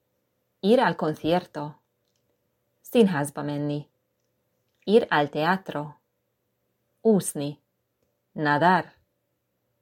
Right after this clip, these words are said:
Biciklizni. Ir en bici. Elmenni bekapni valamit, vagy beülni valahová. Ir a tomar algo. Barátokat meghívni.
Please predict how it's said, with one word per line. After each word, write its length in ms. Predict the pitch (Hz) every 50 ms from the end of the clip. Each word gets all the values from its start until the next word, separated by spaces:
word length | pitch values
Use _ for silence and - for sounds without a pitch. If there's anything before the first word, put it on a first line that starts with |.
| _ _ _ _ _ _ _ _ _ _ _ _ _ _ _
Biciklizni. 920 | _ 151 151 - - 156 - - 185 190 190 196 226 247 262 294 285 - _ _ _ _ _ _ _ _ _ _ _ _ _ _ _ _ _ _ _ _ _ _ _
Ir 240 | - 190 220 254 - -
en 200 | 196 185 165 143
bici. 500 | 170 160 - - - 143 139 156 - _ _ _ _ _ _ _ _ _ _ _ _ _ _ _ _ _ _ _ _ _ _ _ _ _ _ _ _
Elmenni 440 | 190 202 196 185 165 156 156 151 139
bekapni 460 | 180 180 - - 170 151 - 165 156
valamit, 420 | 156 156 151 147 147 143 143 -
vagy 120 | - 143 135
beülni 460 | - 170 175 180 165 165 165 160 151
valahová. 640 | 160 156 151 147 143 151 139 147 143 143 143 - _ _ _ _ _ _ _ _ _ _ _ _ _ _ _ _ _
Ir 200 | 196 214 254 247
a 140 | 208 170
tomar 340 | - 160 147 151 156 170 175
algo. 420 | 175 160 151 151 147 - 151 143 - _ _ _ _ _ _ _ _ _ _ _ _ _ _ _ _ _ _ _ _ _ _ _ _ _
Barátokat 680 | 190 196 208 185 165 151 151 - 147 - 143 - -
meghívni. 720 | 165 147 147 - - 156 156 156 175 185 196 220 247 -